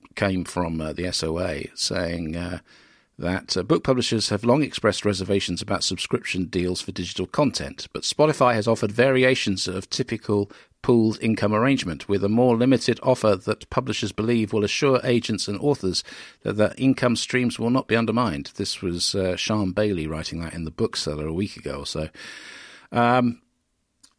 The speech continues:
so what are they asking for? They're asking publishers to contact authors and agents immediately to inform them of the details of the proposed deals and to seek their approval. "We demand that all publishers inform their authors and agents with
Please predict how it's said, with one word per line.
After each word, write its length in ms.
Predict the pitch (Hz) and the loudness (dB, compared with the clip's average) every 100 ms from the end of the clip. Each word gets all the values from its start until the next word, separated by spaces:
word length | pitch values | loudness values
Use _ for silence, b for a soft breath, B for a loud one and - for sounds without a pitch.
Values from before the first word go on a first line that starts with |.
| _ | _
so 200 | - 160 | 4 6
what 180 | 120 143 | 8 6
are 40 | 143 | 6
they 160 | 135 | 6
asking 380 | 127 120 - 87 | 6 4 0 -8
for? 300 | - 78 65 | -4 -4 0
They're 140 | 95 127 131 | 4 6 4
asking 280 | - 113 | 2 0
publishers 460 | - 143 156 - 123 | 0 -2 0 -2 -2
to 80 | - | -2
contact 440 | - 147 135 - | -4 -2 -2 -4
authors 320 | 123 113 113 113 | -6 -2 -2 0
and 80 | |
agents 380 | 110 110 107 104 | 0 0 -2 -2
immediately 680 | 90 113 151 139 104 80 110 B B B B | 0 4 4 2 -2 -4 -8 B B B B
to 100 | 110 | 0
inform 460 | 107 - 160 160 143 | 0 2 2 4 4
them 240 | 123 120 - | 2 2 -2
of 120 | 117 | 0
the 100 | 123 | 0
details 480 | 127 135 - 104 98 | 0 -2 0 0 -2
of 60 | 104 | -6
the 60 | |
proposed 440 | - - 113 104 - | -12 -2 0 0 0
deals 460 | 120 80 104 - - B B B | 0 0 -2 -4 -8 B B B
and 140 | 120 113 | -6 -4
to 100 | - | -2
seek 320 | - 143 - | 0 0 0
their 200 | 123 120 | 2 2
approval. 520 | 110 - 180 143 - _ _ _ _ _ _ _ _ _ | 2 2 2 2 -4 _ _ _ _ _ _ _ _ _
"We 120 | 101 139 | -2 2
demand 360 | 165 151 151 - | 4 6 4 2
that 160 | 117 - | -6 -2
all 120 | 139 | -2
publishers 480 | 165 147 117 - 120 | 2 0 0 0 0
inform 400 | 110 - 156 156 | -2 0 0 2
their 180 | 139 131 | 2 2
authors 420 | 123 117 117 113 110 | 0 -2 0 0 0
and 80 | |
agents 580 | 104 110 110 110 - - - _ _ _ _ _ _ | 0 0 -2 -2 -2 -4 -10 _ _ _ _ _ _
with 220 | 104 98 | -2 -2